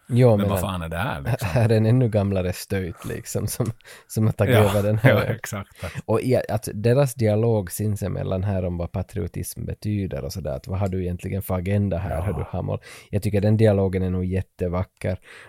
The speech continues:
Speaker 1: och att den sen slutar med att John Mason får säga liksom att "Personally, I think you're a fucking idiot, General, sir."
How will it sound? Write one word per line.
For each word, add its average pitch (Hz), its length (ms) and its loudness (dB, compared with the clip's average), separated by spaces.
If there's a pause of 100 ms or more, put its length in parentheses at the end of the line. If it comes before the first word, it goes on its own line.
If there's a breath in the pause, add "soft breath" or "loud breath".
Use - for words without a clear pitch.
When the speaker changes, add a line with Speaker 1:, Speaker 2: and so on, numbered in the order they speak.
Speaker 1:
och 98 180 0
att 92 100 -2
den 104 260 2
sen 101 200 2
slutar 101 720 -2
med 90 200 -2
att - 140 -10 (140)
John 98 240 0
Mason 98 380 0
får 92 200 -6
säga 95 400 -2
liksom 80 320 -8
att - 240 -12
"Personally, 123 640 0 (500 loud breath)
I 95 60 0 (100)
think 117 240 0
you're 95 180 0
a - 40 -8
fucking 107 540 -2
idiot, 104 300 0 (180)
General, 98 400 -2
sir." 98 400 -2